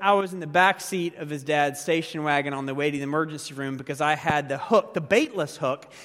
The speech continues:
completely through my index finger. I mean, it was like, "Huh," right? We had no clue what we were doing. But I give you this picture in the story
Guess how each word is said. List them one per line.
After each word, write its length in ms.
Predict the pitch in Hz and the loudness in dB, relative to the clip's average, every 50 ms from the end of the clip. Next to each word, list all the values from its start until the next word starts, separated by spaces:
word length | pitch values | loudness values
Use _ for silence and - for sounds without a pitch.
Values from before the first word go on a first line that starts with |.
| - | -4
completely 540 | - 233 208 - - 233 247 254 226 233 220 | 0 0 0 2 2 2 2 4 4 0 -2
through 240 | - - 233 226 214 | 0 0 2 2 4
my 160 | 196 180 170 | 4 2 2
index 440 | 170 165 165 160 143 120 - - - | 2 0 0 0 -2 -2 -4 -6 -10
finger. 360 | - 123 110 107 110 107 - - - - - - - - - - - - - - - - - - - - - - - - - - - - - | -10 -10 -8 -10 -12 -14 -16 -16 -18 -18 -18 -18 -20 -20 -20 -20 -20 -20 -20 -20 -20 -20 -20 -20 -20 -20 -20 -20 -20 -20 -20 -20 -10 -2 4
I 40 | 214 | 6
mean, 80 | 240 | 6
it 20 | 262 | 6
was 100 | 254 226 | 8 8
like, 160 | 254 208 151 | 6 6 8
"Huh," 440 | 151 240 349 359 349 277 190 - - - | 8 8 10 10 10 10 8 6 4 4
right? 280 | 208 233 254 311 311 240 - - - - - - - _ _ _ _ _ _ _ _ _ _ _ _ _ _ _ _ _ _ _ _ _ - | 8 8 10 8 8 4 -6 -18 -20 -20 -20 -20 -20 _ _ _ _ _ _ _ _ _ _ _ _ _ _ _ _ _ _ _ _ _ 0
We 120 | 254 330 | 4 6
had 100 | 349 330 | 6 6
no 140 | 349 359 359 | 6 4 4
clue 260 | - - 349 392 381 | 6 8 10 10 12
what 100 | 349 320 | 12 10
we 80 | 320 330 | 10 10
were 80 | 320 | 10
doing. 380 | 339 370 403 392 302 185 120 - - - - - - - - - - - - - _ _ _ _ _ _ _ _ _ _ _ _ _ _ - _ _ _ _ _ _ _ _ _ - | 12 12 12 12 10 6 4 -2 -10 -18 -20 -20 -20 -20 -20 -20 -20 -20 -20 -20 _ _ _ _ _ _ _ _ _ _ _ _ _ _ -20 _ _ _ _ _ _ _ _ _ 8
But 120 | - 294 | 10 10
I 60 | 320 294 | 10 10
give 180 | 269 392 392 | 10 8 8
you 60 | 381 | 10
this 140 | 381 359 - | 8 6 6
picture 320 | - 320 330 - - - 330 | 8 8 8 8 8 6 4
in 60 | 294 | 6
the 80 | 277 | 4
story 720 | - - - - 339 349 330 294 240 214 196 208 233 247 | 2 2 4 8 10 10 12 10 10 10 8 6 4 2